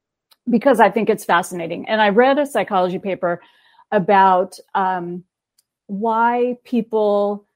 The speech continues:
are maybe not in a, a good place or a happy place, and they might seek therapy. And the study had been done, done on why,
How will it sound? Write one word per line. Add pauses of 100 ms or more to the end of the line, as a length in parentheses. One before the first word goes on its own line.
(840)
are
maybe
not
in
a, (120)
a
good
place
or
a
happy
place,
and
they
might
seek
therapy.
And
the
study
had
been
done, (120)
done
on
why,